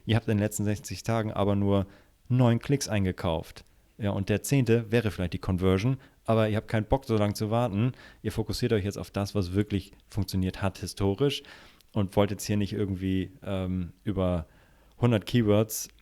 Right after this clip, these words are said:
mal neun Klicks in sechzig Tagen einsammeln, die nicht konvertieren, sondern dann erst beim nächsten Klick.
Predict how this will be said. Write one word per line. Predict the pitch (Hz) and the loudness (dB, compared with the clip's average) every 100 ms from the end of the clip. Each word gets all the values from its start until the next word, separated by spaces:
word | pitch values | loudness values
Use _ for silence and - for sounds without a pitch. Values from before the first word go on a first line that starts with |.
| _ | _
mal | 117 104 98 104 | -2 2 2 2
neun | 107 104 | 2 0
Klicks | 101 120 - | 2 0 0
in | 98 | -4
sechzig | 95 - 95 | -4 -4 -4
Tagen | 90 92 | -4 -2
einsammeln, | 90 87 90 95 | -4 -2 -2 0
die | 98 | 0
nicht | 107 - | -2 -2
konvertieren, | 101 92 92 107 95 | -2 -2 -2 -2 -2
sondern | 90 87 | -2 -2
dann | 85 87 | -2 -4
erst | 87 - - - _ - | -6 -8 -14 -20 _ -2
beim | 85 85 | 0 4
nächsten | 95 113 92 | 4 2 0
Klick. | - 113 - | 2 2 2